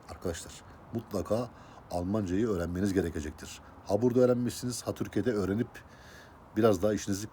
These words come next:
kolaylaştırıp gelmişsiniz. Bana göre kardeşlerim mutlaka Alma-, e, Türkiye'de Almanca kursuna gidip en azından A bir, A iki seviyesinde Almanca öğrenip buraya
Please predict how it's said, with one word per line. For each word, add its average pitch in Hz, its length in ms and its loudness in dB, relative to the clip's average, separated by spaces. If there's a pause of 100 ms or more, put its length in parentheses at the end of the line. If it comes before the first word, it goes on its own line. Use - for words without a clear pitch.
(200)
kolaylaştırıp 98 680 -2
gelmişsiniz. 82 680 -8 (440)
Bana 113 180 2
göre 92 260 -2 (440)
kardeşlerim 87 600 -4 (920)
mutlaka 92 600 -4 (120)
Alma-, 90 420 -4
e, 87 180 -8
Türkiye'de 95 580 -4
Almanca 92 480 0
kursuna - 340 -8
gidip 82 200 -6 (320)
en 139 120 -4
azından 95 360 -2
A 90 120 -2
bir, 101 80 0
A 92 120 0
iki - 160 -10
seviyesinde 90 600 -2 (580)
Almanca 90 480 -2
öğrenip 85 320 -4 (1120)
buraya 104 420 2